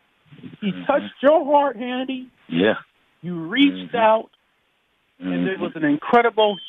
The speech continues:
Speaker 1: human moment. And
Speaker 2: Mm-hmm.
Speaker 1: all we've gotten from people that people on the left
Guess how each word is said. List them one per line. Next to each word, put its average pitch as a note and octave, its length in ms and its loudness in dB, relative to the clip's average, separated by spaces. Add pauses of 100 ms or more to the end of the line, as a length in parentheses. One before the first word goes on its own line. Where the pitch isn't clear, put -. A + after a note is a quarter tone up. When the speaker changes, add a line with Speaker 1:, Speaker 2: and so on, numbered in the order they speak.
Speaker 1:
human F#3+ 340 0
moment. D#3+ 540 0 (560)
And E3 140 2
Speaker 2:
Mm-hmm. F3 140 -4
Speaker 1:
all C#4+ 340 2
we've B3+ 300 -12
gotten D#3+ 440 2
from E3 240 -8
people D#3+ 480 0 (400)
that E3 200 2
people C#4 340 2
on G3 200 0
the F3 80 4
left F#3 320 2